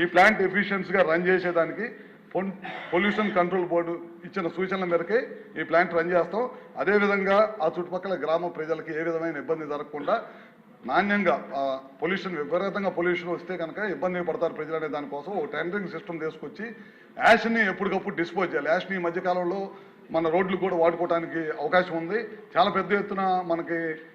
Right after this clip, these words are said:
అమరావతి లాంటి ప్రాంతాల్లో రోడ్లు కూడా జరుగుతున్నాయి. ఆ యాష్ని కూడా ఫాస్ట్గా డిస్పోజ్ చేస్తాం. దాదాపు ప్లాంట్ నిన్న కొన్ని సంవత్సరాల నుంచి యాష్ చాలా పెద్ద ఎత్తున పెరిగిపోయింది. దాన్ని ఒక ఆర్గనైజ్డ్ మెథడ్లో క్లీనప్ స్టార్ట్ చేయడం కోసం, ఆ ప్లాంట్ నాణ్యమైన విద్యుత్ తయారు చేయడం కోసమే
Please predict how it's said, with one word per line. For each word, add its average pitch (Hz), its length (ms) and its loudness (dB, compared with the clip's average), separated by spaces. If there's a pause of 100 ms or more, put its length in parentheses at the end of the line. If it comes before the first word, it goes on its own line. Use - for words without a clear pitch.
(160)
అమరావతి 175 420 2
లాంటి 160 200 2
ప్రాంతాల్లో 175 540 0
రోడ్లు 175 260 0
కూడా 170 160 2
జరుగుతున్నాయి. 170 400 -2
ఆ 170 200 6
యాష్ని 190 260 -2
కూడా 190 340 2 (260)
ఫాస్ట్గా 214 320 4
డిస్పోజ్ 160 420 -2
చేస్తాం. 131 300 -6
దాదాపు 180 360 0
ప్లాంట్ 175 340 0
నిన్న 190 180 -4
కొన్ని 170 300 -4
సంవత్సరాల 175 380 2
నుంచి 185 380 -2 (320)
యాష్ 190 280 4
చాలా 185 140 4
పెద్ద 165 200 0
ఎత్తున 185 240 2
పెరిగిపోయింది. 165 720 -2 (340)
దాన్ని 175 220 4 (180)
ఒక 147 100 -6
ఆర్గనైజ్డ్ 202 800 6
మెథడ్లో 185 580 0 (320)
క్లీనప్ 220 340 2
స్టార్ట్ 180 280 2
చేయడం 175 320 2
కోసం, 160 400 0
ఆ 180 100 4
ప్లాంట్ 180 460 0
నాణ్యమైన 202 400 2
విద్యుత్ 175 300 -4
తయారు 170 260 4
చేయడం 170 220 -2
కోసమే 156 360 -2